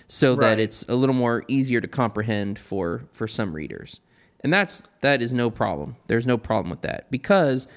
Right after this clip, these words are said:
Speaker 1: the message is still the same. If they were to
Speaker 2: Right.
Speaker 1: change the message, if they were to do, like, a, the New World Translation or something, then we'd have a problem. But the
Speaker 2: <laughs>
Speaker 1: message is, the message is the same. There's one God. There are not multiple gods. Glow ray.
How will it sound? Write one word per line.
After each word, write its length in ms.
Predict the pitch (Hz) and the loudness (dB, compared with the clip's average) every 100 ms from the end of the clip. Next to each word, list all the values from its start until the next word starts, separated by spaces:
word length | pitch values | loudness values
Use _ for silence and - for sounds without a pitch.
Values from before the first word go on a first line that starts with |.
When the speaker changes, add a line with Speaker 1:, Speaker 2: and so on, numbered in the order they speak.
| - - | -14 0
Speaker 1:
the 80 | |
message 460 | 127 135 147 127 123 | 4 4 4 2 2
is 100 | 107 | -2
still 200 | - 98 | 0 -2
the 60 | 90 | -2
same. 300 | 95 65 - - _ | -6 -8 -14 -20 _
If 60 | - | 0
they 140 | 131 | 2
were 100 | 131 | 4
to 60 | - | 0
Speaker 2:
Right. 40 | |
Speaker 1:
change 300 | - 151 139 | 2 2 2
the 80 | 123 | 2
message, 640 | 123 120 - 120 117 - - - _ | 2 2 2 0 -2 -12 -18 -20 _
if 80 | - | -2
they 80 | 117 | 0
were 80 | 113 | 0
to 80 | 110 | 0
do, 180 | 113 | 2
like, 180 | 107 104 | 2 0
a, 40 | 107 | 0
the 280 | 107 - | -2 0
New 220 | 104 110 107 | 0 2 2
World 320 | 113 113 110 | 2 2 2
Translation 600 | 131 117 107 98 101 104 | 2 2 2 0 0 0
or 80 | 92 | 0
something, 540 | - 92 - 92 110 | 0 -2 -2 -2 2
then 200 | 139 196 | 2 4
we'd 120 | 147 | 2
have 140 | 113 92 | 0 -4
a 60 | |
problem. 480 | - 107 104 - 62 | -2 0 0 -2 -8
But 220 | - 78 - | -6 -6 2
the 380 | 165 - - | 2 2 -2
Speaker 2:
<laughs> 20 | 135 | 2
Speaker 1:
message 320 | 170 160 143 | 2 2 2
is, 160 | 127 - - - - - - - _ - | 2 0 -16 -18 -20 -20 -20 -20 _ -2
the 60 | |
message 300 | 147 202 185 | 2 2 2
is 140 | 156 139 | 2 2
the 80 | 127 | 0
same. 560 | - 127 120 120 120 | 4 4 4 2 0
There's 260 | - 127 127 | 2 4 4
one 280 | 120 113 107 | 2 2 2
God. 420 | 101 80 73 120 - | 0 0 -2 -8 -10
There 120 | - 107 | -6 -4
are 80 | |
not 220 | 107 110 - | -2 -4 -6
multiple 340 | 90 - - | -8 -8 -8
gods. 440 | - 69 58 - - _ _ _ _ _ - _ _ _ _ _ _ _ | -4 -6 -6 -14 -18 _ _ _ _ _ -20 _ _ _ _ _ _ _
Glow 200 | - 117 | 0 2
ray. 360 | 101 82 58 - | 2 -2 -4 -8